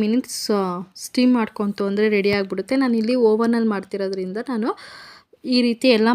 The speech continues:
ಮಾಡಿ ಇಟ್ಕೊಂಡಿದ್ದೀನಿ. ನೋಡಿ, ಇಷ್ಟು ಕುಕ್ಕೀಸ್ ಆಯಿತು. ಒಂದು ಅರ್ಧ ಬೌಲಲ್ಲೇ ಇಷ್ಟು ಕುಕ್ಕೀಸ್ ಆಯಿತು ಹೆಲ್ತಿ ವೇಯಲ್ಲಿ. ಇವಾಗ ನಾನು ಎಲ್ಲ ಈ ರೀತಿ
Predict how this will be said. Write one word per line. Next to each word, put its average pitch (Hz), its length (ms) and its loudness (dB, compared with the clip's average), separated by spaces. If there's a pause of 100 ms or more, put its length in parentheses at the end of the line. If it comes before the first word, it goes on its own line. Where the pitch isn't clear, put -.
ಮಾಡಿ 208 240 0
ಇಟ್ಕೊಂಡಿದ್ದೀನಿ. 208 540 0 (100)
ನೋಡಿ, 208 240 0
ಇಷ್ಟು - 200 -8
ಕುಕ್ಕೀಸ್ 226 380 -2
ಆಯಿತು. 202 220 0 (180)
ಒಂದು 214 260 2 (120)
ಅರ್ಧ 190 200 0 (140)
ಬೌಲಲ್ಲೇ 214 460 4
ಇಷ್ಟು - 180 -10
ಕುಕ್ಕೀಸ್ 214 380 -4
ಆಯಿತು 196 200 0 (100)
ಹೆಲ್ತಿ 208 380 0
ವೇಯಲ್ಲಿ. 196 360 0 (120)
ಇವಾಗ 220 220 -2 (140)
ನಾನು 214 180 0 (520)
ಎಲ್ಲ 240 120 2 (180)
ಈ - 20 0 (100)
ರೀತಿ 226 220 -4